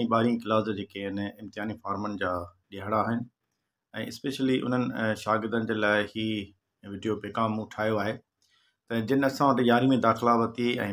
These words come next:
پنهنجي انرولمينٽ ڪرائي، ته ان ۾ کوڙ سارا شاگرد اسٽل اڃا تائين به رهيل آهن، جن جي حوالي سان وقتاً فوقتاً مون مختلف وڊيوز به رکيا،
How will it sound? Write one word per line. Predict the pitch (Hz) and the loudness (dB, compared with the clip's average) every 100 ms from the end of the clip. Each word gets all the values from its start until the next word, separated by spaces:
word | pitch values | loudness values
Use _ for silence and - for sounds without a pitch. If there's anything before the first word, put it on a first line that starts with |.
| - | -2
پنهنجي | 101 104 | -2 -2
انرولمينٽ | 107 110 113 107 - | -2 -2 -2 -4 -4
ڪرائي، | 110 107 127 _ _ _ _ _ 117 | 0 0 -2 _ _ _ _ _ 0
ته | |
ان ۾ | 127 135 | 2 2
کوڙ | 120 127 135 | 2 0 2
سارا | 120 120 117 | 4 6 6
شاگرد | 110 113 117 110 | 2 2 2 0
اسٽل | 117 - - 123 | -2 -4 -6 -6
اڃا | 107 113 | -2 -2
تائين | 113 113 107 | 0 -2 0
به | 107 | 2
رهيل | 107 113 110 | 2 2 0
آهن، | 107 113 92 | 0 -2 -2
جن | 104 107 | -2 2
جي | 104 101 - 98 | 2 0 -4 -2
حوالي | 104 104 | 0 -2
سان | - 101 101 | 0 0 2
وقتاً | 101 - 104 | -2 -4 -10
فوقتاً | - 98 95 98 98 98 | -6 -6 -4 -6 -6 -8
مون | 98 101 101 - _ _ _ _ | -12 -10 -12 -14 _ _ _ _
مختلف | 113 117 123 104 | -18 -6 -2 -2
وڊيوز | 104 120 110 | 0 0 2
به | 110 | 0
رکيا، | 104 - 107 | -2 -2 -2